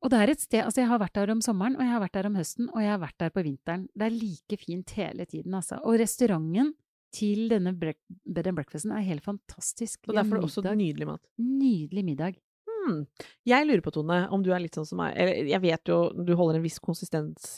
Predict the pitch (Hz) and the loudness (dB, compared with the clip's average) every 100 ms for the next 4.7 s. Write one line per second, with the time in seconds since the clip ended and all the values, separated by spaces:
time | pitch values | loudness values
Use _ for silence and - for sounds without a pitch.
0 | - 170 165 170 - 180 165 170 - 180 | -4 -2 -2 -2 -2 -2 -2 -2 0 2
1 | 165 160 180 160 170 180 165 160 160 170 | 2 0 0 0 0 -2 0 0 0 -2
2 | - 160 160 165 151 156 151 160 180 220 | -2 -2 0 -2 0 -2 0 2 2 8
3 | 226 - _ _ - 233 - 180 190 - | 6 6 _ _ -2 -2 -2 -2 -4 -4
4 | 190 196 208 - 151 160 180 | -2 -2 -2 -2 0 0 0